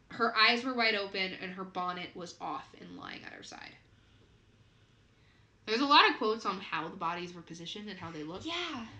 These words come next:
Speaker 1: Like,
Speaker 2: yeah.
Speaker 1: so many. It's very thorough, and I'm like, "Wow, it's insane." Especially for the fact that they didn't catch the guy.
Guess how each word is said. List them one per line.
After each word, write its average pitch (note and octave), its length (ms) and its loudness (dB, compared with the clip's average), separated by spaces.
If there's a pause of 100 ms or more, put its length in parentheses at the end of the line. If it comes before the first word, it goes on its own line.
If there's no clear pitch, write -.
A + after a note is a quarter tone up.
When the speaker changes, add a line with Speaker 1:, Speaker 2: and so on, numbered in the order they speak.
Speaker 1:
Like, G#3 160 2
Speaker 2:
yeah. A#3 120 -2
Speaker 1:
so - 320 6
many. F#3 280 2
It's G#3 120 4
very - 280 12 (120)
thorough, A3 420 4
and G3 100 0
I'm A#3+ 120 0
like, A3 180 4 (320)
"Wow, F#3+ 600 6
it's A#3+ 220 0
insane." F#3+ 960 4 (680)
Especially C4 540 2
for A#3 100 -6
the G#3+ 80 -4
fact F#3+ 300 0
that G3 80 -8
they G3 100 -4
didn't F#3+ 360 -4
catch - 340 -10
the - 80 -12
guy. E3+ 340 0